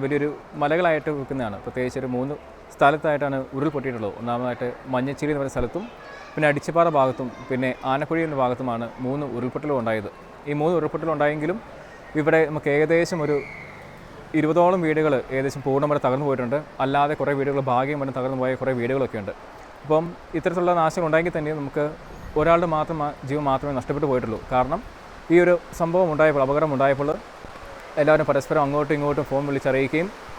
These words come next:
പരസ്പരം കമ്മ്യൂണിക്കേഷൻ ചെയ്തുകൊണ്ട് എല്ലാവർക്കും വീട്ടിൽ നിന്ന് ഓടി രക്ഷപ്പെട്ട് മാറുവാനൊക്കെ സാധിച്ചു. അതുപോലെ തന്നെ ഇവർക്ക് എല്ലാവർക്കും ഇപ്പോൾ ഉണ്ടായ നഷ്ടങ്ങൾ പറയുന്നത്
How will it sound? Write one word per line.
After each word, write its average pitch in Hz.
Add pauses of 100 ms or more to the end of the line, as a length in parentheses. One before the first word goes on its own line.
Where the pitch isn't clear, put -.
പരസ്പരം 160
കമ്മ്യൂണിക്കേഷൻ 175
ചെയ്തുകൊണ്ട് 160 (420)
എല്ലാവർക്കും 170 (120)
വീട്ടിൽ 165
നിന്ന് 185
ഓടി 160
രക്ഷപ്പെട്ട് 156 (100)
മാറുവാനൊക്കെ 147
സാധിച്ചു. 120 (300)
അതുപോലെ 151
തന്നെ 170
ഇവർക്ക് 175
എല്ലാവർക്കും 185
ഇപ്പോൾ 175
ഉണ്ടായ 165 (120)
നഷ്ടങ്ങൾ 185
പറയുന്നത് 156